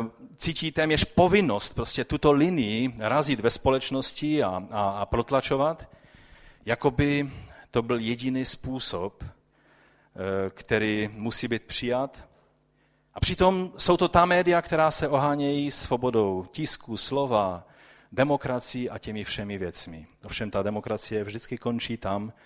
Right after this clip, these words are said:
když se dotknete této oblasti. A je to velice, velice zvláštní. Když se podíváme do Starého i Nového zákona,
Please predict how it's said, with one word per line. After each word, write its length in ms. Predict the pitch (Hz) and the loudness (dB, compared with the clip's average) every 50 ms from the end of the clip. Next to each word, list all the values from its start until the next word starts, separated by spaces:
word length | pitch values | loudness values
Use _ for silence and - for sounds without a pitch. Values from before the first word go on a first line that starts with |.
| - - - _ - | -20 -20 -20 _ -10
když 160 | 107 101 - | -4 -2 -2
se 140 | - 107 95 | 0 0 0
dotknete 540 | - 104 - - - 107 98 - 104 98 | -2 -4 -4 -6 -8 -10 -8 -8 -8 -10
této 420 | - - - 98 98 95 - 104 95 | -8 -4 -4 -2 -2 -2 -4 -8 -8
oblasti. 540 | 101 95 90 90 85 - - - - 78 - _ _ _ _ _ _ _ _ _ _ _ _ _ _ _ _ _ _ _ _ _ _ _ _ _ | -8 -8 -8 -6 -6 -6 -6 -6 -8 -14 -20 _ _ _ _ _ _ _ _ _ _ _ _ _ _ _ _ _ _ _ _ _ _ _ _ _
A 280 | - - 95 90 90 92 | -8 -6 -4 -4 -4 -4
je 120 | 92 90 | -6 -8
to 120 | - 95 87 | -8 -6 -4
velice, 500 | 95 95 92 - - 92 92 95 95 - - - - - | -4 -4 -4 -4 -4 -4 -4 -6 -8 -12 -16 -20 -20 -18
velice 360 | 107 95 87 90 87 - - | -16 -14 -12 -8 -8 -8 -8
zvláštní. 580 | 82 95 87 87 82 - - - - 82 73 - _ _ _ _ _ _ _ _ _ _ _ _ _ _ _ _ _ _ _ _ _ _ _ _ _ _ _ - - - - - | -6 -6 -6 -8 -6 -8 -10 -12 -14 -18 -20 -20 _ _ _ _ _ _ _ _ _ _ _ _ _ _ _ _ _ _ _ _ _ _ _ _ _ _ _ -20 -20 -20 -14 -6
Když 120 | - 120 | 0 2
se 100 | - 147 | 4 4
podíváme 380 | 139 175 175 185 180 175 175 170 | 6 6 6 6 4 4 4 2
do 80 | 165 | 0
Starého 460 | - - - 160 165 175 170 165 170 160 | 2 4 6 6 6 6 4 4 4 4
i 80 | 147 | 4
Nového 340 | 143 147 147 160 156 156 143 | 4 4 4 6 4 4 4
zákona, 640 | 123 127 135 135 - - 156 151 151 156 160 160 | 4 4 4 4 2 0 0 2 2 2 0 -2